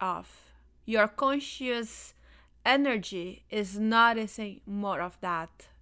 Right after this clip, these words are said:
more of the things that you give your attention to. This takes practice, but the more you do it, the easier it gets. And the more you do it,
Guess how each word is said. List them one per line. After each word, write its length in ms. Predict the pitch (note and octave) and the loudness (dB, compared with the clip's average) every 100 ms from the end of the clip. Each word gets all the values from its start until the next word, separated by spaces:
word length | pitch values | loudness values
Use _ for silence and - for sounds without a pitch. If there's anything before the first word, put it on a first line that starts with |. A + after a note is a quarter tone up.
| _ _ - - - | _ _ -20 -18 -2
more 220 | G3+ G3+ | 4 4
of 100 | G3+ | 4
the 140 | G3+ | -2
things 480 | F#3+ - G#3+ F#3+ F3+ | -6 -8 -8 -8 -6
that 320 | F#3 F3+ - | -8 -8 -8
you 460 | G3 F#3 F3+ F3 F3 E3+ | -6 -4 -4 -6 -8 -10
give 260 | G3+ G3+ F3+ | -4 -4 -4
your 220 | F#3+ F3+ | -4 -4
attention 640 | F3 G3 F3+ E3+ - F3 E3+ | -6 -8 -8 -10 -12 -14 -14
to. 320 | - F3 E3+ _ _ - _ _ _ - _ _ _ _ _ _ _ _ _ _ _ _ _ _ - - - - - | -14 -12 -14 _ _ -20 _ _ _ -20 _ _ _ _ _ _ _ _ _ _ _ _ _ _ -20 -20 -20 -20 -10
This 300 | G#3 D4 - | -4 -4 -4
takes 320 | G4 F#4 - | -8 -6 -8
practice, 800 | - C4+ A3+ - G3+ F#3 F#3 G#3+ | 2 4 4 2 -10 -10 -10 -12
but 280 | G3 G#3+ G#3+ | -4 -4 -2
the 100 | A#3+ | -2
more 480 | A#3+ A#3+ C4 D4 D#4+ | -2 0 0 2 2
you 200 | E4+ F4 | 2 2
do 260 | D4+ E4 D4 | 0 2 2
it, 220 | G#3 - | 0 -6
the 140 | G#3 A#3 | -4 -2
easier 560 | A#3+ C4 A3+ B3 B3 | 0 0 -2 -4 -4
it 220 | A3+ A3+ | -4 -8
gets. 640 | G#3+ G3+ F#3 - - - - - _ _ _ _ _ _ _ _ _ - _ _ - - - - - | -4 -2 -2 -6 -14 -16 -18 -20 _ _ _ _ _ _ _ _ _ -20 _ _ -20 -20 -20 -20 -8
And 180 | A#3 A3+ | -2 0
the 80 | A#3+ | 2
more 240 | A3+ A3+ | 4 2
you 160 | C#4+ D4+ | 2 0
do 280 | G#3+ A3 B3 | -2 -2 -2
it, 340 | G#3+ G3 - | -2 -6 -12